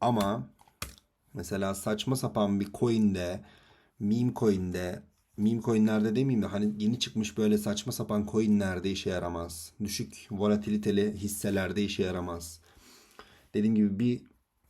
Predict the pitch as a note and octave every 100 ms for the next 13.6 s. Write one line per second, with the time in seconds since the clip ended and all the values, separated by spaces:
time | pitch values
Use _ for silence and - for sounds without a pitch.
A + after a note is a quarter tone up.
0 | _ _ _ _ _ _ - - C#3 -
1 | B2+ A#2 B2+ - - F#2 G#2+ A2+ A2+ B2
2 | B2+ - G#2 G2+ C#3+ C3+ - G2+ G2 G2
3 | G2+ G#2 - - C3+ - - - A2+ A2+
4 | G#2 G#2+ A#2+ A2+ G#2 A2+ A2 - A#2 -
5 | - - _ - A#2 A2 A#2+ G#2+ A#2+ C3
6 | B2 G#2+ G#2 G#2+ G#2 G#2+ G2+ - A2+ G#2+
7 | - A2 G#2 F#2+ F#2+ F2 F#2 G#2 - G#2+
8 | G#2 A#2+ B2 A2 - - - B2+ C#3 B2+
9 | C#3 D#3 E3+ D#3+ C#3+ C#3+ E3 D3 - G#2
10 | G2 A2+ B2+ C3 A#2+ B2+ G2 E2+ F#2 F2
11 | F2 E2+ G2+ A2 - - - _ A#2 C#3+
12 | A2 A2+ A#2+ G#2+ F2 F#2+ F2+ G2 F2 F#2
13 | - - C#3 - -